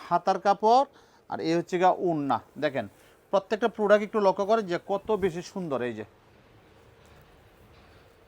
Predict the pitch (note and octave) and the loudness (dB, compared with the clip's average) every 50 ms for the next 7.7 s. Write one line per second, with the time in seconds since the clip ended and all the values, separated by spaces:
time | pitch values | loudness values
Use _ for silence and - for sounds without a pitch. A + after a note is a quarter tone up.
0 | _ - E3+ F#3 G3+ G3+ G3 A#3 G#3+ A#3 A3+ - A3 A3 G#3+ G3+ G#3+ A3+ A3+ A#3+ | _ -2 2 2 2 2 2 4 4 4 4 4 4 4 4 4 6 8 8 10
1 | B3 B3+ C4 A#3+ A3 F3+ - A3 G#3 E3+ F#3 G3 G3+ - A3+ - - - G#3+ G#3 | 10 10 8 6 4 0 -2 -2 -2 0 -2 -2 0 0 -4 -4 -4 -6 -8 -6
2 | F#3 - G#3 E3+ F3+ F#3 F3 D#3 C3+ A2+ - - - F3 - A#3 A3+ A3+ B3 A#3+ | -4 -4 -4 -4 -4 -4 -4 -2 -4 -4 -4 -4 -4 0 0 2 4 6 6 8
3 | A#3 A3 G#3+ G3 F#3+ F#3+ F3+ F3+ F#3+ G3+ G3 G3+ G3 G3 G#3+ G#3+ F#3+ F3 F3 E3+ | 8 8 8 6 6 4 4 4 0 -2 -4 -2 0 2 2 4 2 2 -2 -4
4 | D3+ D#3 C3+ D3 D3 C#3+ B2+ C3 A#2+ B2+ A#2 B2+ B2 C#3+ E3 - A3 A3 G#3+ G#3 | -4 -6 -6 -6 -6 -6 -6 -8 -8 -8 -8 -6 -8 -8 -2 2 4 4 6 6
5 | G3 F3+ E3 D3+ C#3 C3+ A#2+ G2+ - - - - - - - - - - - - | 4 4 4 4 4 2 0 -2 -4 -6 -10 -20 -20 -20 -20 -20 -16 -2 4 8
6 | F3+ G3+ G#3+ G#3 G3+ A3 G#3+ F#3+ G#3+ A3+ G#3 F#3+ E3+ D#3+ F3 A3 B3 A3+ A3 G3 | 10 10 10 10 10 8 8 8 10 10 10 10 8 6 2 0 0 0 0 0
7 | F#3 F#3+ G3 G3 G#3+ G#3 F#3+ G#3+ F#3+ G#3 G#3 G3+ F3+ | 2 2 2 4 4 2 2 2 2 2 2 2 2